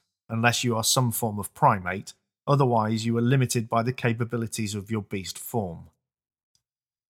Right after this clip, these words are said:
Transforming does not break concentration on a spell already cast, however, or prevent you from taking actions as part of a spell you've already cast, such as Call Lightning.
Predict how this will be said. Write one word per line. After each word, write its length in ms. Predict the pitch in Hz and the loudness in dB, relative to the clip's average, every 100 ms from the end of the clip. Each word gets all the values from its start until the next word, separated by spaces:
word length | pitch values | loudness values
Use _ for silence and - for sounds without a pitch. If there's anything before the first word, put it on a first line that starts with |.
| _ _ - | _ _ 0
Transforming 560 | 151 143 - 196 185 147 | 4 4 4 4 6 4
does 160 | 147 | 4
not 220 | 139 - | 2 2
break 200 | 139 139 | 4 4
concentration 760 | 139 151 131 147 - 120 - 107 | 2 -2 0 0 2 2 2 2
on 100 | 107 | 0
a 60 | 104 | 0
spell 420 | - 131 127 131 | 2 4 4 4
already 380 | 143 131 104 101 | 2 2 2 0
cast, 460 | - 113 92 - | 0 0 0 -4
however, 440 | 95 85 85 78 - _ _ _ | -4 -6 -6 -8 -10 _ _ _
or 160 | - 151 | 2 4
prevent 420 | - 156 143 147 | 4 2 4 2
you 140 | 127 117 | 0 -2
from 180 | 117 | -2
taking 380 | 110 120 120 113 | -2 -2 0 2
actions 440 | 139 120 - 101 98 | 2 0 -8 -6 -6
as 120 | 101 | -4
part 320 | - 127 127 | 2 2 2
of 80 | 127 | 0
a 40 | |
spell 320 | 127 - 104 | 0 2 2
you've 220 | 107 107 123 | 0 0 4
already 260 | 135 92 | 4 2
cast, 520 | 90 92 92 - - - _ | -4 -2 -2 -4 -14 -18 _
such 280 | - 131 123 | -2 0 2
as 100 | 139 | 0
Call 340 | - 123 113 110 | 0 0 2 2
Lightning. 540 | 110 107 - 85 82 | 2 2 -4 -16 -16